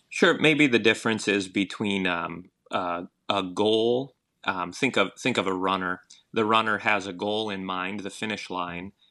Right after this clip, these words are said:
um, but he has techniques along the way. So, um, I was a cross, a cross country runner in high school, and, you know, it's a long race, um, but your, your goal is always the end point.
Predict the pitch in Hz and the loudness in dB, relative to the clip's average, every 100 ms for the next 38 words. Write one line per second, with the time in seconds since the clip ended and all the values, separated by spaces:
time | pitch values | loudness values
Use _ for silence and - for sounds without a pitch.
0 | _ 98 92 92 101 113 101 98 - - | _ 0 0 0 -4 -2 0 0 -2 -2
1 | 104 - 107 104 - 92 95 92 92 92 | -2 0 -6 -8 -10 -8 -6 -6 -6 -8
2 | 87 85 82 - - 101 90 87 - _ | -8 -8 -10 -16 -6 -2 -2 -4 -10 _
3 | _ 92 85 80 - - 101 92 98 101 | _ -8 -8 -10 -6 0 0 -2 -2 0
4 | 95 - - 98 - 104 - - 110 110 | 0 -2 -10 -8 -2 -2 0 -2 -2 -2
5 | 98 98 95 92 92 110 - - 98 95 | -2 -2 -2 -4 -2 -2 -2 -4 -2 -2
6 | - 98 92 87 - _ _ - 110 87 | -6 -8 -8 -8 -14 _ _ -10 -8 -6
7 | - 113 101 92 95 92 85 - - - | -4 -2 0 0 -2 -4 -4 -8 -10 -14
8 | - _ 92 92 92 104 - 98 95 - | -20 _ 2 2 4 2 2 -2 -2 -6
9 | 98 95 90 87 - _ _ _ _ _ | -8 -4 -4 -6 -12 _ _ _ _ _
10 | 101 131 117 92 95 95 - 101 101 98 | 0 2 4 2 0 -4 -2 0 2 2
11 | 95 - 104 - - 92 87 87 - 76 | 0 -6 -6 -6 -6 -8 -8 -12 -14 -12
12 | 82 - | -10 -12